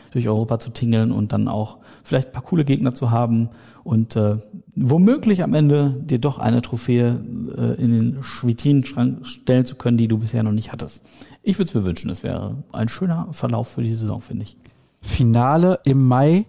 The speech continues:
Speaker 2: ich glaub, achtzehnter Mai in Sevilla. Könnte ein toller Tag werden für Borussia Dortmund.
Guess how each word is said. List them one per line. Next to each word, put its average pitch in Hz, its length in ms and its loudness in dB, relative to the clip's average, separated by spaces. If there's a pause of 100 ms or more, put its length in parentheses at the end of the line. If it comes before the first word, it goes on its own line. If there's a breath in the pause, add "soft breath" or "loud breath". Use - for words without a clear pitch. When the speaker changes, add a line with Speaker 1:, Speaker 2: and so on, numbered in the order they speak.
Speaker 2:
ich - 80 -10
glaub, - 240 0
achtzehnter 156 560 0
Mai 135 380 4
in 143 100 4
Sevilla. 117 640 0 (180)
Könnte 220 380 2
ein 175 160 2
toller 185 260 2
Tag 160 300 2
werden 92 180 0
für 101 140 0
Borussia 85 340 -4
Dortmund. 80 460 -4